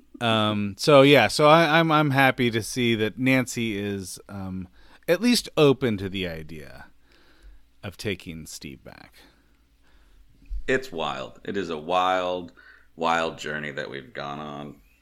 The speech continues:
Speaker 2: Um, and, and I mean,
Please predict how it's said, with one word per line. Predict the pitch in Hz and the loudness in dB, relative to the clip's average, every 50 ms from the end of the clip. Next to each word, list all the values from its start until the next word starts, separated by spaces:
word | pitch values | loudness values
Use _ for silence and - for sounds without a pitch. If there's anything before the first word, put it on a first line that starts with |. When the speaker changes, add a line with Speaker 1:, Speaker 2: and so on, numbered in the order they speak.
| _ _ _ _ _ _ | _ _ _ _ _ _
Speaker 2:
Um, | - 71 73 73 69 67 - - - - _ _ _ _ _ _ _ _ _ _ _ _ _ _ _ _ _ _ _ _ _ _ _ _ - 85 | -14 -12 -10 -10 -12 -12 -14 -18 -20 -20 _ _ _ _ _ _ _ _ _ _ _ _ _ _ _ _ _ _ _ _ _ _ _ _ -12 -10
and, | 85 82 80 80 80 80 78 78 76 69 - _ _ _ _ _ _ - | -8 -6 -6 -6 -8 -8 -10 -12 -16 -16 -20 _ _ _ _ _ _ -6
and | 95 101 | -4 -2
I | 101 104 | -2 -2
mean, | 104 107 107 104 104 101 101 101 - | -2 -2 -2 -2 -2 -4 -6 -8 -12